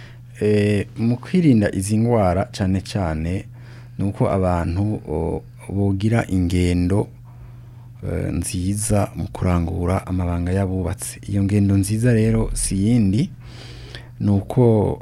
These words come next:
eh, abataragera kubaka rukristu bishobotse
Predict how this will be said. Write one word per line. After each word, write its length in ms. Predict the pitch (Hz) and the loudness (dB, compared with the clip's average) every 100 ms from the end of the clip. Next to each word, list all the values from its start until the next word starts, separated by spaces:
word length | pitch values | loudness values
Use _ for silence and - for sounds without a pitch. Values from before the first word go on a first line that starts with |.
| 80 | -2
eh, 320 | 90 87 87 - - - - - - - - - | 0 2 0 -6 -18 -20 -20 -20 -20 -20 -14 -4
abataragera 1080 | 90 90 - 104 90 87 90 90 87 82 - - - - - - | -2 0 2 2 2 0 0 2 0 -2 -8 -18 -18 -18 -18 -14
kubaka 440 | - - 95 - 92 | -6 0 0 0 -2
rukristu 760 | - - 95 - - 104 - - - - - - - - - | -4 -4 -2 -4 -4 -2 -4 -8 -20 -20 -20 -20 -20 -20 -16
bishobotse 800 | - - 98 85 - - 98 | -10 -2 0 0 -2 -2 0